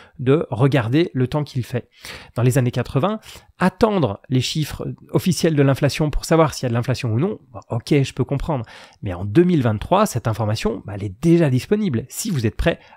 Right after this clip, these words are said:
à aller la chercher ou bien si vous êtes prêt à la payer. Et j'avais déjà fait une vidéo sur ce qu'on appelle le nowcasting, en opposition au forecasting, c'est-à-dire, euh, prévoir le présent plutôt que prévoir le futur, la co-, le côté prévision.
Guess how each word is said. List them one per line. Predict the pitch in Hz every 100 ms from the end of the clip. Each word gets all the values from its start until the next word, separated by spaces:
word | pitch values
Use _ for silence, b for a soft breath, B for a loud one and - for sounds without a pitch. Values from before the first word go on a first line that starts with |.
| -
à | 120
aller | 127 131 -
la | 110
chercher | - - - 175
ou | 135
bien | 113 156
si | -
vous | 117
êtes | 101
prêt | - -
à | 117
la |
payer. | 123 120 101 - _
Et | 120
j'avais | 101 101
déjà | 127 175
fait | 233
une | 226
vidéo | 117 120 139 139 B B _
sur | - 147 143 -
ce | -
qu'on | 131
appelle | 110 151
le | 113
nowcasting, | 107 123 139 139 131 - 117 - 175 214 151 - -
en | 120
opposition | 123 139 135 - 104
au |
forecasting, | 90 - 127 - - 110 - - 233
c'est-à-dire, | - 117 110 123 - B B -
euh, | 113 101
prévoir | 104 - 156 147 151
le | 123
présent | - 151 139 139 127 - 135
plutôt | - 127 139
que | 113
prévoir | - 139 131 123
le | 110 98
futur, | - 110 254
la | 135 104
co-, | -
le | 131
côté | 131 131 120
prévision. | - 110 123 202